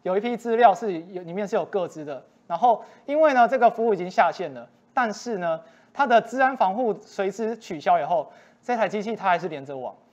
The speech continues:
那就造成说，其-，呃，骇客攻击进去以后，这些旧有的资料跟客户有关资料，它还是外泄的。那所以这也是为什么我们说资料生命周期的定义跟汰除是非常重要。那再来是另外一件很重要的事情，就是资料存取的管控。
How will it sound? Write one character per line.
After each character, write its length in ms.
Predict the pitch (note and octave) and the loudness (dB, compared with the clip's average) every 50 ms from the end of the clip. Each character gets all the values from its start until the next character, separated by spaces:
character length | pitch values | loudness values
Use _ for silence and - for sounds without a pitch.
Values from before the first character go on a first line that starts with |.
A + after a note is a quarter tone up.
| _ - | _ -4
那 140 | C4 B3+ A3 | -2 0 0
就 100 | A#3+ A3+ | 0 4
造 160 | C4 C4 G#3 | 4 4 4
成 160 | F#3+ F#3 F3+ | 4 0 0
说， 200 | - G#3 G3+ G#3+ | 4 4 4 4
其-， 220 | G#3 - - B3 _ _ | 2 -4 -18 -18 _ _
呃， 200 | G3+ F3+ E3+ E3 | -4 -2 -2 0
骇 120 | - A#3+ | 0 0
客 140 | G#3 B3 A#3 G3+ | 0 0 0 0
攻 160 | - A3 A3+ | 0 -2 -4
击 120 | G3 G3 | -4 -6
进 140 | E3 G3+ F#3+ | -6 -6 -6
去 160 | - A3 F3+ | -6 -6 -6
以 40 | D#3 | -2
后， 220 | D#3 F3+ E3 C#3+ - - - - _ _ | 0 0 0 0 -2 -10 -20 -20 _ _
这 100 | - G#3 | -8 -6
些 100 | B3+ B3 | -6 -6
旧 200 | A#3+ - D4 G#3+ | -2 0 0 2
有 100 | F3+ D#3+ | 2 0
的 60 | D#3 | -4
资 160 | D3+ - G3 | -6 -4 0
料 160 | G3 G#3 F#3+ F3 | 2 2 2 2
跟 120 | F#3+ G3+ | 0 -4
客 80 | F#3+ A#3 | -4 -4
户 60 | G3+ | -4
有 80 | F3 D#3 | -2 -2
关 120 | E3+ E3+ D#3+ | -4 -4 -2
资 60 | F3 | 0
料， 140 | F3 D#3 - - - - _ | 0 0 -2 -4 -20 -20 _
它 80 | - A3 | -10 -8
还 100 | G3 F3+ | -8 -6
是 100 | - G3 | -6 -2
外 200 | F3 F3+ E3+ D#3+ | 2 2 2 0
泄 280 | C3+ - E3 D3 C3 A#2 | 0 -8 -10 -10 -12 -12
的。 120 | A2+ A2+ _ _ _ _ _ _ - | -14 -18 _ _ _ _ _ _ -6
那 160 | C4 B3+ G#3+ - - - | -4 -4 -4 -6 -10 -16
所 160 | - - C#4 | -6 -4 -2
以 200 | B3+ G#3+ F#3 F3+ | -2 -2 -2 -4
这 120 | F#3+ - C#4 | -6 -4 -4
也 60 | A3 | -4
是 80 | - B3 | -2 0
为 160 | B3 B3 A#3 | 0 -2 -2
什 100 | A#3+ E3 | -2 -6
么 80 | D3+ | -8
我 80 | C#3+ C#3+ | -8 -10
们 80 | D3 D3+ | -10 -8
说 220 | - G3 F#3+ F#3+ | -6 -6 -6 -6
资 140 | F#3+ - G#3+ | -4 0 2
料 100 | A3+ G#3 | 2 2
生 140 | - - G3 | 2 -2 -6
命 120 | G3 F3+ | -6 -8
周 140 | E3+ F#3+ F#3 | -6 -6 -6
期 140 | D#3+ E3 C#3+ | -6 -8 -10
的 80 | D3 | -10
定 240 | C#3+ - A3+ F3+ F3 | -10 -10 -10 -8 -8
义 200 | F#3+ F3+ D3+ - _ _ _ _ _ _ _ | -8 -10 -10 -12 _ _ _ _ _ _ _
跟 200 | - A3 G#3+ G#3+ G#3 - - - _ | 4 4 4 4 2 -8 -18 -20 _
汰 240 | - - C4+ A#3 F3+ | -8 0 0 0 0
除 200 | - - - G#3 | 0 -8 -12 -10
是 120 | - G#3 | -10 -8
非 120 | F3 - G3 | -2 0 0
常 140 | E3 D3+ - | 0 0 -4
重 200 | - F3 D3 D3 | -8 -8 -8 -6
要。 180 | C#3+ B2+ A2+ - _ _ _ _ _ _ _ | -8 -10 -10 -12 _ _ _ _ _ _ _
那 120 | - D4 C#4+ | -8 -6 2
再 220 | - E4 C#4+ A#3 | 6 6 8 8
来 60 | G#3+ | 6
是 380 | G3+ - - A#3+ G#3 F3+ D#3+ - - _ _ - | 4 -2 -2 -4 -4 -4 -4 -10 -18 _ _ -8
另 180 | A#3+ B3 A3 | -6 -2 0
外 80 | A3 G3+ | 0 0
一 20 | |
件 100 | F#3 A3+ | 0 -2
很 160 | F#3 E3 D3+ | -6 -6 -8
重 100 | C#3 G3 | -4 -4
要 60 | G3 F3+ | -4 -4
的 40 | |
事 80 | F3 F#3+ | -4 -8
情， 100 | D#3+ D3+ | -10 -8
就 60 | E3+ | -10
是 60 | F#3 | -12
资 180 | D3+ - - B3 | -12 -10 -6 2
料 160 | B3 A#3+ A3 | 4 4 4
存 180 | F3+ - E3 D#3+ | 4 2 -8 -8
取 60 | D#3+ | -8
的 80 | D3+ C3 | -10 -8
管 200 | - D3 A#2 A#2 | -8 -10 -12 -10
控。 220 | - D3+ D3 A#2 | -8 -6 -6 -8